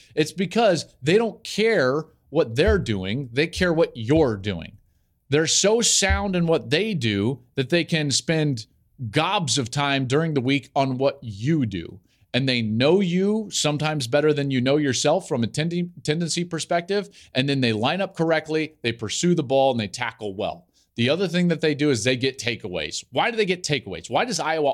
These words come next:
always get so many takeaways? Quarterbacks panic. Quarterbacks panic. When you're sitting there and you're holding the ball in the pocket and there's nobody open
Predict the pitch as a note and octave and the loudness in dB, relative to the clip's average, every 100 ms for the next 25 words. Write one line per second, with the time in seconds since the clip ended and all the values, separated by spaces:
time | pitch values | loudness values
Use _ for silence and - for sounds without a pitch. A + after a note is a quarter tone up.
0 | - D3 E3 D3+ A#2+ D3 - C#3 B2+ G2+ | 4 4 6 4 2 -4 -2 -2 -2 -2
1 | A#2+ A2 F2+ - - - _ _ _ _ | -2 -4 -10 -12 -16 -20 _ _ _ _
2 | _ _ _ _ _ _ _ _ - F3 | _ _ _ _ _ _ _ _ 0 2
3 | D3+ B2 - A2+ - - - _ _ _ | 0 -2 -4 -4 -4 -12 -20 _ _ _
4 | _ _ _ _ _ _ _ _ _ D#3 | _ _ _ _ _ _ _ _ _ 0
5 | D#3+ E3 E3 - A3 G#3+ - _ _ _ | 2 2 0 -2 -2 -2 -10 _ _ _
6 | _ _ _ _ _ _ - A2+ C#3 A3 | _ _ _ _ _ _ -4 0 2 2
7 | - F#3+ F3+ C#3+ A#2+ B2 - - B2+ A#2 | 2 2 2 2 2 0 -4 -2 2 4
8 | A2+ A2 G#2 - A2 F#2 A#2+ D#3+ F3+ D3+ | 4 2 -2 -4 -6 0 2 2 2 2
9 | B2 B2+ C3+ G#2+ G2 E2 - G2+ - _ | 2 2 0 -4 -4 -4 -6 -10 -12 _
10 | _ _ _ _ _ _ _ - A#2 A2+ | _ _ _ _ _ _ _ -4 -2 0
11 | G#2+ G#2 B2 D#3 E3+ E3 A2+ E2 - F#2 | -2 0 2 2 2 2 0 -2 -6 -10
12 | A2+ | -10